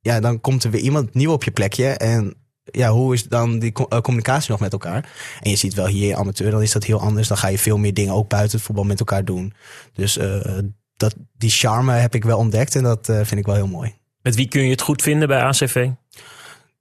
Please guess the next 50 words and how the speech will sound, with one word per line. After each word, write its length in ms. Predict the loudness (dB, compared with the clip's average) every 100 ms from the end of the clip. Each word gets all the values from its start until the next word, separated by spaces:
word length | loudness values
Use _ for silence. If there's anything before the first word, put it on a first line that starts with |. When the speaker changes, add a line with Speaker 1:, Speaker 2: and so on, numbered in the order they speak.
| _
Speaker 1:
Nou 180 | 0 4
ja, 240 | 4 4
ook 160 | 2 2
makkelijk, 340 | 0 2 0
maar 160 | 2 2
over 180 | 2 2
het 80 | 0
algemeen 280 | 2 2 2
met 140 | 0
iedereen. 400 | 0 0 0 0
Ik, 160 | 0 -2
eh, 420 | -2 -2 -4 -6
ben 220 | -6 -4 -4
veel, 340 | -4 -2 -2
eh, 80 | -2
s-, 160 | -2 -2
eh, 100 | -2
schiet 220 | -2 -2 -4
ik 80 | -6
op 120 | -8
met 120 | -8
Niels, 340 | -6 -4 -2
eh, 100 | -4
Grevink. 600 | -2 0 0 2 0 0 -10 _ -20 -20 -20 -12
Eh, 400 | -6 -6 -4 -6
maar 240 | -4 -4
ook 120 | -4 -2
de 80 |
jongens 320 | -4 -2 -2 0
waarmee 320 | 0 0 0
ik 100 | 0
eerder 240 | 0 0
allemaal 180 | 0 -2
heb 100 | -4
gespeeld 400 | -4 -4 -2 -4
bij 120 | -4
Groningen. 760 | -4 -4 -4 -6 -8 -8 -6 -8
En, 220 | -8 -10
eh, 300 | -10 -8 -8 -10 -4
eigenlijk, 420 | -2 0 0 2
eh, 100 | 0 2
kan 160 | 0
ik 80 | 2
met 140 | 4
heel 120 | 4 2
veel 280 | 2 2
jongens 200 | 2 0
wel 100 | -2
goed 180 | -4 -6
opschieten. 380 | -8 -8 -10